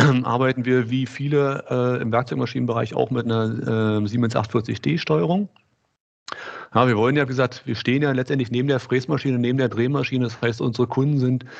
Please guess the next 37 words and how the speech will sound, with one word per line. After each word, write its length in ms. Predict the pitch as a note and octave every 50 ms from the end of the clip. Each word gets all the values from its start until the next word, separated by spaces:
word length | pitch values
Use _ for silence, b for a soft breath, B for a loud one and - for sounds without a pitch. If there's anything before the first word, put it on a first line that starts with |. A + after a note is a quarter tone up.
| B B B B B B B - -
diese 220 | B2+ A#2+ A#2+ A#2+
Möglichkeiten 600 | A#2+ A#2+ A#2+ C#3+ - D3 - - C3 B2+ B2 B2
der 160 | A#2+ A2+ A2+
Eingabe, 480 | A2+ A#2 C#3 D3+ D3 C#3+ C#3 C#3 C3+ B2+
der 100 | A#2+ A2+
Maschinenkontrolle 1080 | A2+ A2+ G#2+ - - D3 D3 D3+ - - C3 B2+ - - - B2 B2+ C3 C3 B2+ B2
und 260 | - - A#2+ A2+ A2+ C3+
auch 140 | A#2+ -
der, 260 | - - G#2+ G#2+ G#2 G#2
der 120 | G#2 G2
Service 440 | - - A2+ A#2 B2 C3 - - -
und 200 | A#2+ A2 G#2 G#2
das, 160 | G2+ - -
der 140 | - A2 G2
Wartung 360 | G2 G2+ A#2 A#2 C#3+ B2+ A#2+
der, 440 | A2+ A2 G#2 G#2+ G#2+ G#2+ A2+ - -
der 120 | - -
Steuerung 500 | G#2 - G#2 A2 A2 A2+ A2+ A2 G#2+ G#2
gewohnt, 420 | G2 G2+ G2+ G#2 A#2+ D3+ G3 G3 - B B B B B B B B B B B -
ja, 160 | A2 A#2 B2+
und, 460 | C3 - A#2+ A#2+ A#2 A#2 A#2 A2+ G#2+
äh, 260 | - - A#2 A2+ A2+ G#2+
finden 240 | - C#3+ C#3+ D3
sich 140 | C#3 C3+ B2
da 180 | - A#2 A2 -
eben 120 | A#2+ A2+
sehr 140 | G#2 A2 G#2
schnell 240 | - - A2 G2+ F#2
wieder. 220 | G2 G2 F#2+ F#2
Das 260 | - A2 - - -
war 160 | A#2+ G#2+ G#2 A2
eben 100 | G#2+ A2
einer 240 | A2+ A2+ A2 G#2+ G#2+
unserer 220 | A2+ A2 A2 G#2+
Ansätze 380 | A2 A#2 A#2 A#2+ A2+ A#2 - -
auch, 180 | B2+ A2+ A#2
um, 240 | A#2+ - G#2+ G#2+ G#2